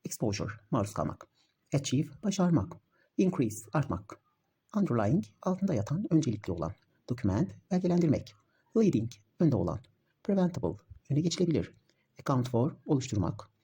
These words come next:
Put forward, ileri sürmek. Reduce, azaltmak. Recognize, fark etmek. Publicize, tanıtımını yapmak. Raise, arttırmak.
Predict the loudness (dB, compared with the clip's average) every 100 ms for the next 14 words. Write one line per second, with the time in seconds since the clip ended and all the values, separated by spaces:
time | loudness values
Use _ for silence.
0 | _ _ -6 -4 2 2 2 -4 -18 _
1 | 2 2 -2 -6 -8 -18 _ _ -2 2
2 | 2 0 -4 -16 _ -4 -2 -2 -4 -6
3 | -8 -18 _ -4 0 0 2 0 0 -6
4 | -6 -4 -2 -2 -6 -8 -16 _ _ _
5 | _ -4 -4 -4 -2 -2 -4 -10 -2 0
6 | 2 0 0 0 -2 -4 -4 0 0 0
7 | -4 -8 -4 -4 -2 -4 -6